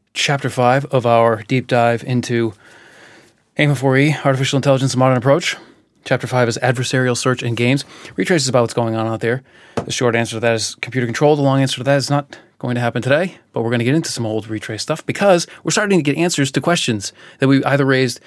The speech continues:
implicitly or explicitly in the, in what I call, like, Retrace,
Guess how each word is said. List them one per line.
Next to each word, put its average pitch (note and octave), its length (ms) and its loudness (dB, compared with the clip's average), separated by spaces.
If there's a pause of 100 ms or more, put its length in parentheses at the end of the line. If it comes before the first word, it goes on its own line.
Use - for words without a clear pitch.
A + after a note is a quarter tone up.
(240)
implicitly D#3+ 520 2
or C3 40 4
explicitly A#2 680 -2 (360)
in C3 180 2
the, A2+ 320 -2 (480)
in C3+ 200 2
what C#3 100 4
I C#3 60 4
call, C#3+ 180 0
like, C3 160 2
Retrace, B2+ 560 0